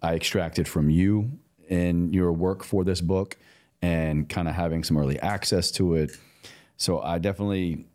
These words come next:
wanna remind the listener here that there's a lot I'm gonna put in secondary in the intro and just so much, so many other resources that we'll have linked for everybody, because it's,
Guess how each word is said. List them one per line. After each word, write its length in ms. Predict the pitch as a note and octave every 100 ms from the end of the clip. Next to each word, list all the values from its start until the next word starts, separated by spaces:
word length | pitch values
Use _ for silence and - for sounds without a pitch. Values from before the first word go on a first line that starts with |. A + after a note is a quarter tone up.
| -
wanna 160 | F#2
remind 340 | E2+ E2+ F2 E2+
the 40 | E2
listener 280 | - E2+
here 240 | C#2+ E2+ D#2
that 120 | C#2+
there's 160 | D#2 D2
a 60 |
lot 280 | D2 D2+ D2
I'm 80 | D#2+
gonna 100 | D2+
put 180 | - D#2+
in 340 | D#2 D2 C2+
secondary 580 | - D#2 D2+ D2 C#2+ C#2
in 80 | C#2
the 80 | B1+
intro 460 | D2+ - C#2 B1+ - _ _ _ _ _ - -
and 100 | F2+
just 140 | E2
so 80 | F#2
much, 160 | F2+ - -
so 120 | G2
many 120 | F2+
other 140 | D2+ C#2
resources 560 | D#2 - D2 C#2+ C#2
that 80 | C2+
we'll 100 | C#2
have 120 | D2
linked 260 | C2+ C#2+ D2
for 60 | C#2
everybody, 420 | C#2 B1+ C2 C2
because 260 | - G#2+
it's, 160 | D#2+